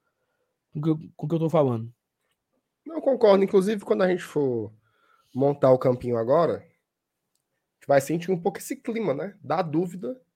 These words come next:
Speaker 2: sobre como vai ser, né? Qual esquema,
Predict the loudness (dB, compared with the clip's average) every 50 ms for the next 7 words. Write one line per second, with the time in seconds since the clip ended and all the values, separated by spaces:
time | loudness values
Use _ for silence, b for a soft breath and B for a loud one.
0 | _ _ _ _ _ _ _ _ _ _ _ _ -10 -8 -6 -6 -8 -6 -4 -2
1 | -2 0 0 2 2 2 0 0 -4 -10 -12 -12 _ _ _ _ _ _ _ _
2 | _ _ _ _ _ _ _ _ -14 -12 -12 -12 -14 -16 _ _ _ _ _ _
3 | _ _ -2 -2 -2 -2 -6 -6 -2 0 2 2 2 2 2 0 -2 -4 -4 -4
4 | -6 -8 -10